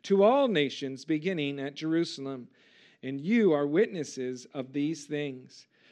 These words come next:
Behold, I send the promise of my Father upon you,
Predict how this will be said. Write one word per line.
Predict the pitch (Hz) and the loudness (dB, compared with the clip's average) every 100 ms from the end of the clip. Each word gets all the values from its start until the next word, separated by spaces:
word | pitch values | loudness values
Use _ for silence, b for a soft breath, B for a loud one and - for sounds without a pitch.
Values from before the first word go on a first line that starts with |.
| b | b
Behold, | 151 156 147 175 147 127 - | 2 2 4 4 4 2 -6
I | 131 | -10
send | 127 175 190 220 | -6 0 0 2
the | 214 | -2
promise | - 208 202 156 - | -2 -2 0 -2 -4
of | |
my | 156 165 | -6 -4
Father | 196 190 190 | -2 -2 2
upon | 190 180 160 143 | 0 0 -4 -6
you, | 120 | -10